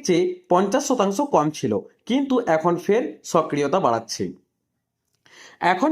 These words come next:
চোখ ফেরাই দক্ষিণবঙ্গের দিকে, যেখানে বৃষ্টির ছায়ায় গরমের অস্বস্তি মিশে যাচ্ছে।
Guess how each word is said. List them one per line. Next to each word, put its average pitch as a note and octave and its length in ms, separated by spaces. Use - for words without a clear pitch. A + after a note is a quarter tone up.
চোখ G#3+ 220
ফেরাই A#3 260
দক্ষিণবঙ্গের F3 640
দিকে, A#2+ 240
যেখানে A3 320
বৃষ্টির G#3 420
ছায়ায় E3+ 340
গরমের A#3 340
অস্বস্তি C4 340
মিশে D#3 280
যাচ্ছে। A#2 300